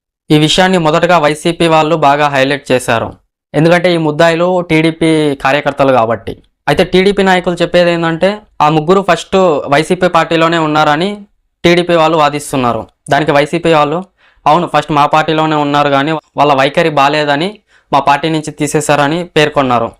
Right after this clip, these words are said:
దాని తర్వాత టీడీపీలో జాయిన్ అయ్యారని చెప్పుకొచ్చారు. ఇలా ఒకరి మీద ఒకరు రాజకీయం చేసుకుంటున్నారు ఈ ఇన్సిడెంట్ మీద.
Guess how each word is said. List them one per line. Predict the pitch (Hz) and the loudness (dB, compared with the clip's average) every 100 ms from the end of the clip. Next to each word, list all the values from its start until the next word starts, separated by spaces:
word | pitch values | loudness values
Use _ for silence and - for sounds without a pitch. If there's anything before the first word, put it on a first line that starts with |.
| 131 | -16
దాని | 135 | -4
తర్వాత | 135 139 143 160 175 185 _ _ - | -2 0 0 0 -2 -6 _ _ -2
టీడీపీలో | 156 151 147 147 143 | 0 0 0 0 2
జాయిన్ | 139 135 | 2 0
అయ్యారని | 135 131 131 127 180 190 _ _ _ _ _ - | 0 0 0 -2 -4 -10 _ _ _ _ _ -4
చెప్పుకొచ్చారు. | 147 143 135 - 113 110 _ _ _ _ _ _ | -2 0 0 0 -4 -6 _ _ _ _ _ _
ఇలా | 156 160 147 | 0 2 2
ఒకరి | 143 170 | 2 0
మీద | 170 170 | 0 0
ఒకరు | 156 151 156 165 175 _ - | 0 0 0 0 -2 _ -4
రాజకీయం | 139 139 147 151 143 139 | 0 0 0 -2 0 0
చేసుకుంటున్నారు | 131 - 131 127 120 117 - | -2 -2 -6 -2 -2 -2 -2
ఈ | 131 | -2
ఇన్సిడెంట్ | 127 123 120 127 120 117 | 0 0 -2 0 0 -2
మీద. | 113 | -6